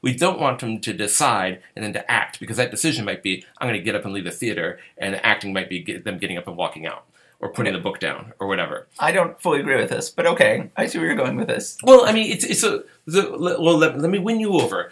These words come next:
Speaker 1: The,
Speaker 2: Okay.
Speaker 1: the, the idea is, like, you set up an, you, you, you show the audience something. That's the observe. And then they orient themselves to it. And like,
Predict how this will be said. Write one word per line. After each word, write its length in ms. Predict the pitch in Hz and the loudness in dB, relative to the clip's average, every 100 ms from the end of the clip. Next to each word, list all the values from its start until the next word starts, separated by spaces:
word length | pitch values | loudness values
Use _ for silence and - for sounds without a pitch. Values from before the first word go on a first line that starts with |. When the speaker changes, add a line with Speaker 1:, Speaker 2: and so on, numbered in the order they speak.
| - | -8
Speaker 1:
The, 80 | 170 | 0
Speaker 2:
Okay. 220 | 156 139 | 4 6
Speaker 1:
the, 160 | 160 160 | 4 8
the 100 | 165 | 8
idea 300 | 160 190 170 | 10 6 6
is, 400 | 165 151 131 - | 6 4 2 0
like, 300 | 139 - - | -2 -2 -14
you 300 | 151 143 143 139 | -4 -2 0 4
set 220 | - 208 | 6 6
up 100 | 208 | 4
an, 160 | - - - 123 123 | -2 -4 -6 -10 -2
you, 240 | 131 127 | -2 -2
you, 180 | 135 127 117 | -8 -12 -6
you 300 | 127 123 117 | -4 -2 -4
show 400 | 117 - 190 175 | -4 2 4 4
the 100 | 170 | 4
audience 300 | 110 110 101 - | 2 -2 -4 -6
something. 400 | 90 - - - _ - | -8 -12 -16 -18 _ -6
That's 200 | 110 - | -2 -2
the 60 | |
observe. 520 | 110 92 95 73 71 - - - | -2 -4 -6 -6 -8 -16 -16 -4
And 120 | 123 | 0
then 80 | 143 | 2
they 180 | 147 - | 0 0
orient 360 | 156 185 104 | 2 2 0
themselves 540 | 87 85 - 82 82 - | -4 -6 -4 -2 -2 -4
to 160 | - | -6
it. 220 | 73 - - - - | -8 -10 -16 -20 -6
And 80 | |
like, 140 | 104 | -6